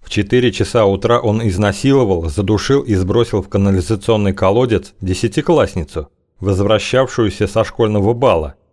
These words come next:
В убийстве обвинили ее приятеля, имевшего несчастье в новогоднюю ночь рассориться с девушкой. Однако, как ни крутилась милиция, особых улик против парня не имелось,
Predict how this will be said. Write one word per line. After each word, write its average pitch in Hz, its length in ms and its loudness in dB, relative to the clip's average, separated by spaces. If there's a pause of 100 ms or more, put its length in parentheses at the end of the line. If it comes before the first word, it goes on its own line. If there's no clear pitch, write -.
(800)
В 85 100 -4
убийстве 120 480 0
обвинили 101 640 0
ее 104 220 2
приятеля, 104 760 0 (260)
имевшего 107 520 0
несчастье 104 580 0
в 98 60 0
новогоднюю 101 580 2
ночь 117 240 0
рассориться 104 640 0
с 104 100 -2
девушкой. 87 560 -4 (1080)
Однако, 98 500 0
как 101 200 -2
ни 101 80 0
крутилась 110 560 0
милиция, 104 600 -2 (160)
особых 113 520 -2
улик 110 280 0
против 113 380 -2
парня 82 300 -2
не 95 200 0
имелось, 104 520 0